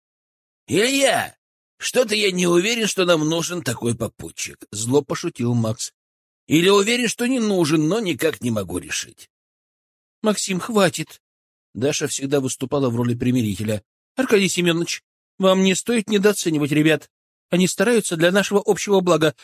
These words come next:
просто не располагают вариантами, которые были бы легкими и всех устраивали. На дороге стало опасно, надо уходить». «Я понимаю вас, Дарья, но в моем положении хлюпать пожиже смерти подобно.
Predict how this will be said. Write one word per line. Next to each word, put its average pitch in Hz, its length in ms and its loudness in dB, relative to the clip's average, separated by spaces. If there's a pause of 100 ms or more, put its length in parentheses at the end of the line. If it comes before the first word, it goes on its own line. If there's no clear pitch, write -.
(140)
просто 185 380 0
не 170 220 2
располагают 196 640 2
вариантами, 160 720 2 (280)
которые 254 380 0
были 226 240 0
бы 233 140 2
легкими 190 580 2
и 180 160 -2
всех - 300 -6
устраивали. 165 720 2 (380)
На 160 120 2
дороге 175 280 4
стало 175 280 2
опасно, 151 520 0
надо 170 220 2
уходить». 180 640 -2 (720)
«Я 117 340 -4
понимаю 123 600 -2
вас, 73 200 -14
Дарья, - 440 -16 (320)
но 139 120 2
в 131 40 -4
моем 180 320 0
положении 165 540 0
хлюпать 156 480 0
пожиже 147 500 0
смерти 165 480 -4
подобно. - 600 -14